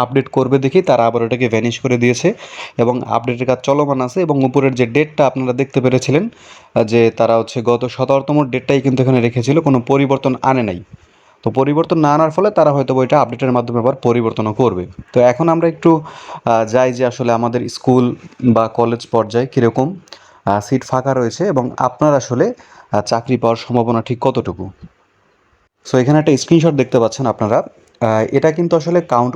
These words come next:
করা হয়েছে, আহ, ওই যে সার্ভার থেকে যে লিঙ্কটা প্রকাশ করা হয়েছে ওইটার মাধ্যমেই, এবং এটা আমরা নিজেরাও দেখেছি অনেকেই হয়তোবা। দেখতে পাচ্ছেন টোটাল ওইখানে পদ ছিল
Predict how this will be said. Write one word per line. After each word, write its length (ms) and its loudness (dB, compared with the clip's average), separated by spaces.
করা 220 4
হয়েছে, 340 -2
আহ, 640 -4
ওই 80 4
যে 80 4
সার্ভার 360 0
থেকে 140 0
যে 60 2
লিঙ্কটা 340 2
প্রকাশ 200 0
করা 200 2
হয়েছে 240 0
ওইটার 240 2
মাধ্যমেই, 360 -2
এবং 120 2
এটা 180 -2
আমরা 120 0
নিজেরাও 400 0
দেখেছি 340 -6
অনেকেই 380 0
হয়তোবা। 320 0
দেখতে 200 0
পাচ্ছেন 280 -2
টোটাল 300 2
ওইখানে 300 2
পদ 120 2
ছিল 180 0